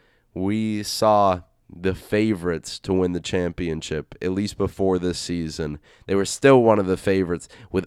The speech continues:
all the injuries that they were dealing with, even with the Nets being so good.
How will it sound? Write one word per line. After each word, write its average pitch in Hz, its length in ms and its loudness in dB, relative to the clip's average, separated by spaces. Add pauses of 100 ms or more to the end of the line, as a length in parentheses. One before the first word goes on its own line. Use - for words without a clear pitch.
all 127 260 10
the 117 140 0
injuries 107 400 0
that 92 160 -2
they 92 100 2
were 87 80 -2
dealing 80 340 -4
with, 69 240 -8 (400)
even 110 300 0
with 110 160 2
the 104 80 2
Nets 104 340 0
being 90 260 -2
so 78 280 -6
good. 67 340 -12